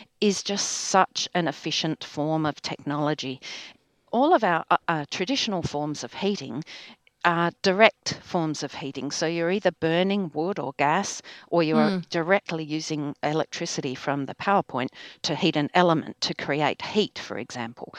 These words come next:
Speaker 1: So they all directly create heat from the energy they use. Whereas heat pump technology takes that unit of energy and uses it instead to, um, power a fan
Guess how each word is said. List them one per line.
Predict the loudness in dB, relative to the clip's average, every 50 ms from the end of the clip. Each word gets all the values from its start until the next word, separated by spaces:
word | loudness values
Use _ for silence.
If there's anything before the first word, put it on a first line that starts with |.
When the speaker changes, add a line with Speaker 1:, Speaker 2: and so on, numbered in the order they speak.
| -14 -14 -12 -4
Speaker 1:
So | 2 4 4 6
they | 6 6 4
all | 6 4 4 4 2
directly | 2 0 0 2 2 0 0 0 -4 -6 -6 -6
create | -6 -4 -2 -2 0 0 -2 -2
heat | -4 -6 -6 -6 -6 -8 -10
from | -10 -8 -6 -4 -4
the | -2 -2 -2
energy | -2 -2 -4 -4 -6 -8 -6
they | -4 -2 -2 -2
use. | -2 -2 -2 -2 -4 -4 -8 -10 -10 -10 -10 -12 -12 -4
Whereas | 2 4 6 8 8 6 4 2
heat | 0 -2 -2 -2 0
pump | 2 2 2 2 0
technology | -2 -4 -4 -2 0 0 2 2 2 0 0 -2 -4 -6 -6 -8 -8 -12 -14 -16 -18 -20 _ _ _ _ _ _
takes | 0 2 2 2 2 0 -4 0
that | 4 6 6 6 4 _ -12 -8
unit | -2 0 0 2 2 2 0
of | 0 0 0
energy | 2 2 2 2 0 -2 -4 -4 -2 0
and | 2 2 2 2
uses | 0 -2 -2 -2 -2 -2 -2 -2
it | 0 0
instead | 0 -2 -2 -4 -2 0 0 0 0 -2
to, | -4 -6 -4 -4 -4 -4 -4 -6 -10 -14 -20 -20 -20 -12 -6 -2
um, | -2 -2 -2
power | -2 -2 2 4 6 6 6 6
a | 4 0
fan | 0 2 4 4 4 4 4 2 2 0